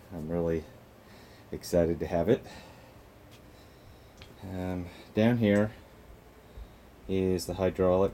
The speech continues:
tank and pump. It's mounted on this door in the front of the machine.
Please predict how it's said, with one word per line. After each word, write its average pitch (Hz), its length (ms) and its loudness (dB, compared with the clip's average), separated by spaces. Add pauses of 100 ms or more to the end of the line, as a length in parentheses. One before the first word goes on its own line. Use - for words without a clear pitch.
tank 87 500 -6 (1300)
and 85 220 -6 (100)
pump. 98 400 -4 (1300)
It's - 140 -18
mounted 87 320 -2
on 82 180 -2
this 82 220 -2 (100)
door 80 400 0 (2000)
in - 60 -18
the - 160 -18
front 85 160 -10
of 80 80 -10
the 78 100 -10 (800)
machine. 82 460 -12